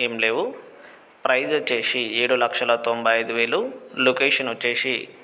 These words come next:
నల్గొండ జిల్లాలోని మిర్యాలగూడ అశోక్ నగర్లో ఏరియాలో ఉంది. ఎలాంటి మధ్యవర్తి లేకుండా, ఎలాంటి సర్వీస్ ఛార్జ్ లేకుండా ఈ వెహికల్ మనం కొనవచ్చు. Owner to customer సర్వీసింగ్ ఉంటుంది.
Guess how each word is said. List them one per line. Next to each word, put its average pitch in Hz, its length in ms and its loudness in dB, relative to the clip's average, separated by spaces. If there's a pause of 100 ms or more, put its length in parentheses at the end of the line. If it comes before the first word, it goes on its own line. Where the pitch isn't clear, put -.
(560)
నల్గొండ 139 340 2 (140)
జిల్లాలోని 123 520 2 (240)
మిర్యాలగూడ 127 540 4 (400)
అశోక్ 127 340 -2
నగర్లో 120 300 2 (160)
ఏరియాలో 117 340 2 (120)
ఉంది. 135 180 -2 (1500)
ఎలాంటి 156 420 2
మధ్యవర్తి 127 560 2
లేకుండా, 117 400 2 (160)
ఎలాంటి 123 320 0
సర్వీస్ 113 300 -4
ఛార్జ్ 120 260 0
లేకుండా 120 400 2 (300)
ఈ - 100 -2
వెహికల్ 117 320 0
మనం 110 160 -6
కొనవచ్చు. 113 480 -2 (760)
Owner 135 280 4
to 139 140 2
customer 117 340 0 (100)
సర్వీసింగ్ 117 460 -2
ఉంటుంది. 117 340 -2